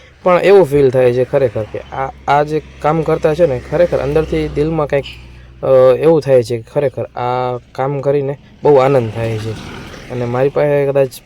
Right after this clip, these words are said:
પાવડો ને હોત ને તો હું દસ મિનિટ બગાડીને, અ, નાનકડો ખાડો, અ, કરીને નીચે રાખી દેત.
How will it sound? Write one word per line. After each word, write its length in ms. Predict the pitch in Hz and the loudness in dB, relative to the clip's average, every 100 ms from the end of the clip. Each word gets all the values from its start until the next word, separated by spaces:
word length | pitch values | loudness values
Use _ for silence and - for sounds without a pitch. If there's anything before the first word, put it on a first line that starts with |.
| - | -4
પાવડો 320 | 139 147 156 | 0 2 2
ને 100 | 156 | 2
હોત 240 | 143 151 | 0 -2
ને 120 | 151 | -2
તો 100 | 127 | -4
હું 100 | 135 | -2
દસ 180 | 139 139 | -2 -2
મિનિટ 180 | 143 139 | -4 -2
બગાડીને, 500 | 131 147 139 123 131 - - - _ | 0 2 2 0 -4 -10 -20 -20 _
અ, 160 | 131 123 | -4 -2
નાનકડો 360 | 123 131 127 120 | -2 -2 -2 -4
ખાડો, 480 | - 127 135 131 127 _ _ | -4 -4 -2 -4 -6 _ _
અ, 260 | - - 123 117 | -14 -8 -6 -2
કરીને 340 | 139 131 135 - - | -2 0 -4 -8 -14
નીચે 240 | 123 117 120 | -12 -6 -4
રાખી 320 | 123 123 117 | -2 -4 -8
દેત. 200 | 113 | -8